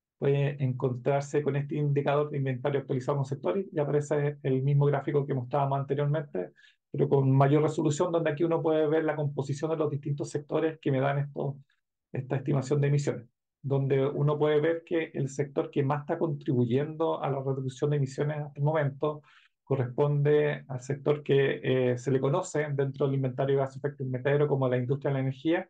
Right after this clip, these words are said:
y dentro de este sector la principal fuente de emisión es el sector generación eléctrica. También acá en esta categoría se incluye, por ejemplo, la refrigeración de, de combustible,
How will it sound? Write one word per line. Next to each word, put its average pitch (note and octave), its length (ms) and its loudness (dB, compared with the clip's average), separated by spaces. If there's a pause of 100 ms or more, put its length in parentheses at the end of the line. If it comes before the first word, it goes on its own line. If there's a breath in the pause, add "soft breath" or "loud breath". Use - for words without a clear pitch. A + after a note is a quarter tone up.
(680)
y C#3+ 100 -4
dentro D#3 380 0
de F3 100 0
este - 120 -6
sector F3+ 380 -2
la F3 100 2
principal D3 460 -4
fuente E3 260 -2
de D#3 60 2
emisión D3+ 580 0
es D3 140 2
el C#3+ 80 0
sector D3 360 -2
generación C3 460 0
eléctrica. D3+ 340 -4
También B2+ 280 0
acá C3 440 0 (440)
en B2 100 -2
esta B2 240 -2
categoría C3 500 0
se C3+ 160 -8
incluye, C3 400 0
por A#2+ 140 0
ejemplo, A#2+ 540 -2
la A2+ 320 4
refrigeración A#2 760 -2
de, A2+ 400 4 (400)
de B2 100 -2
combustible, D3+ 920 0